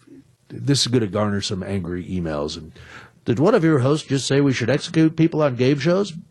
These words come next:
Eh, I didn't say we should. I said sometimes, you know, it's fun. So watch it. Watch.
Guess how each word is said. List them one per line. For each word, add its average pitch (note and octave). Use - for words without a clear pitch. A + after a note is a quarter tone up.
Eh, G3+
I D3
didn't A#3
say A3
we D3+
should. E4+
I G3+
said E3+
sometimes, F#3
you G3
know, F3+
it's F3+
fun. C4+
So G#3+
watch B3
it. G#2+
Watch. A3